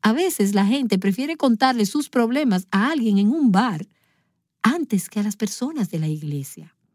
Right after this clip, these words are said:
Porque los del bar muy posiblemente les acepten y vengan en su ayuda. Al menos así me han dicho. Nunca he estado en un bar, así que no estoy segura.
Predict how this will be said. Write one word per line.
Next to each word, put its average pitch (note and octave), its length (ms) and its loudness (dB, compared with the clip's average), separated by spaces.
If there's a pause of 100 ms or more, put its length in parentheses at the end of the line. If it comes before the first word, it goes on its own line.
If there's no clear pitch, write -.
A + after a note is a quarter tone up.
(680)
Porque G#3+ 260 2
los G#3 160 0
del G3 180 2
bar A#3+ 320 0
muy A#3+ 140 2
posiblemente C4 840 2
les F3+ 200 2
acepten G#3 560 0
y G#3 80 4
vengan C#4 360 0
en D4+ 120 0
su - 100 -2
ayuda. C4+ 480 -2 (160)
Al E3+ 220 2
menos F#3+ 420 2
así F3 260 2
me G#3+ 120 4
han D#3+ 120 0
dicho. F#3+ 400 -4 (380)
Nunca G#3 400 2
he E3+ 100 4
estado F3+ 360 0
en G3 80 4
un G#3+ 160 2
bar, D#3 340 -2
así F3 220 -2
que E3+ 120 0
no F#3 200 4
estoy D#3 300 -2
segura. F#3 540 -4